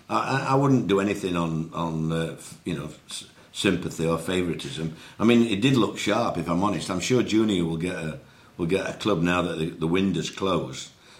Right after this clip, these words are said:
Some of these lads, you know, will, um, will definitely get snapped up. But I don't, I don't think that's our priority.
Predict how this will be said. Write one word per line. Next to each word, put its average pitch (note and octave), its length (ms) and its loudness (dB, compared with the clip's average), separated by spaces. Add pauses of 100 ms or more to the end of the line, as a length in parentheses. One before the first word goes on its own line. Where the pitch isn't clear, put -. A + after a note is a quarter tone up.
(100)
Some G2 160 -2
of F2 80 2
these F2+ 240 2
lads, F2 500 -2
you F2 120 -4
know, D#2+ 360 -2
will, D#2+ 480 0
um, D2+ 240 -2 (320)
will E2+ 120 2
definitely F2+ 340 2
get E2 260 -2 (160)
snapped - 460 0
up. D2 260 -2 (360)
But F2 160 2
I G2 100 2
don't, G2+ 200 0
I G#2 80 0
don't G#2 200 2
think G2 180 -4
that's F#2 220 -8
our F2 240 -2
priority. C2+ 640 -8